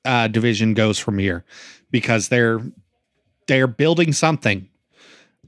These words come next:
You know, you've almost got your women's N W O going on over there with, with them. I'm not saying it's gonna be, uh, that level of importance, but, like, that's obviously the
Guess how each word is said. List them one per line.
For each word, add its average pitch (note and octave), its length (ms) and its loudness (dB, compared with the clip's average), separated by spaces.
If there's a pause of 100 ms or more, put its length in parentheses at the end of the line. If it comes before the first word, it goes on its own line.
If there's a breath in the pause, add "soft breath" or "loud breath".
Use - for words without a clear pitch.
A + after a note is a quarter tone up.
(580)
You E3+ 160 0
know, C3+ 160 2
you've C3 220 0
almost C#3+ 340 0
got C3+ 200 0
your C3 120 -2
women's C3+ 500 0
N B2+ 180 2
W B2+ 400 2
O B2+ 180 2
going A2 340 2
on G#2 200 2
over G#2 160 0
there G#2+ 240 2
with, G#2 420 -2 (240)
with A#2 260 -2
them. G#2 360 0 (760)
I'm C3+ 100 0
not B2 200 0
saying B2+ 340 0
it's A2+ 160 -4
gonna B2+ 200 0
be, A2+ 420 0 (540 loud breath)
uh, G2+ 460 0 (580)
that B2+ 400 0
level A#2 680 0
of A#2 160 0
importance, C3+ 680 -2
but, B2 280 -2
like, G#2 400 -2 (1000 soft breath)
that's D3+ 200 0
obviously D3+ 1000 2
the A#2+ 800 2